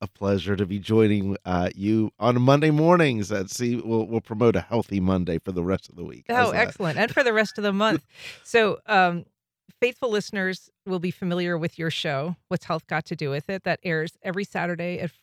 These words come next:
Speaker 2: at four P M. Um, one thing that you're gonna do for us that you're not able to do on that show is to take calls and
Speaker 1: That's
Speaker 2: take
Speaker 1: right.
Speaker 2: people's questions. So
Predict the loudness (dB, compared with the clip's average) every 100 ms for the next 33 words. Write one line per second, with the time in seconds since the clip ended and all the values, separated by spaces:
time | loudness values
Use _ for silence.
0 | _ -6 -4 -4 -6 -4 -6 -6 -8 _
1 | _ _ _ 0 0 -2 _ -6 -6 -4
2 | -6 -4 -2 -2 -2 -2 -2 -4 -6 -6
3 | -6 -4 -4 -6 -4 -2 0 0 -2 -6
4 | -6 -4 -4 -4 -6 -8 -6 -6 -6 -6
5 | -8 -10 -8 -6 -6 -10 _ _ -4 0
6 | 0 -4 -10 _ _ -6 -6 -4 -4 -4
7 | -6 -4 -6 -4 -10 -6 -4